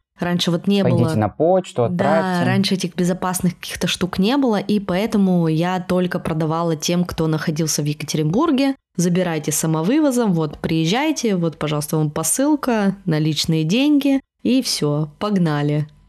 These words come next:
Speaker 2: Круто. Тогда, наверное, перейдём к моим историям, которых нет. <laughs> Меня ни разу никто не обманывал, да.
Speaker 1: Офигеть, ты счастливчик.
Speaker 2: Да, меня ни разу никто не разводил на деньги, мне ни разу не звонили всякие банки-мошенники, ни разу, ни разу вообще в жизни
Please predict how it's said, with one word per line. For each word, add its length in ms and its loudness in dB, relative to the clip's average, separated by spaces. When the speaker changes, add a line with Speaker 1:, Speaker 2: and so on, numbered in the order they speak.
Speaker 2:
Круто. 480 0
Тогда, 260 2
наверное, 680 2
перейдём 480 2
к 120 -10
моим 380 2
историям, 580 0
которых 440 0
нет. 300 4
<laughs> 760 -2
Меня 220 2
ни 60 2
разу 340 4
никто 300 2
не 120 4
обманывал, 680 2
да. 40 2
Speaker 1:
Офигеть, 480 2
ты 80 -2
счастливчик. 840 -2
Speaker 2:
Да, 320 2
меня 220 4
ни 60 6
разу 260 2
никто 200 0
не 120 2
разводил 440 2
на 140 2
деньги, 440 4
мне 160 6
ни 100 6
разу 280 0
не 100 2
звонили 440 2
всякие 400 -2
банки-мошенники, 1080 -2
ни 160 0
разу, 320 0
ни 140 0
разу 300 0
вообще 300 -6
в 60 -4
жизни 300 -2